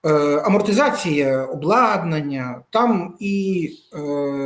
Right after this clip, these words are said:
м, вартість енергоресурсу, там і вартість пального для забезпечення логістики.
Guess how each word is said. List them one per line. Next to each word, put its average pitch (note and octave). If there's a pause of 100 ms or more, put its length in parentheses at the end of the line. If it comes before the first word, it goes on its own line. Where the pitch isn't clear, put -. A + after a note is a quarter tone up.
(1000)
м, B2+
вартість G3+
енергоресурсу, F3+
там F#3+
і F3
вартість G3
пального F3+
для D#3
забезпечення C#3+
логістики. C#3+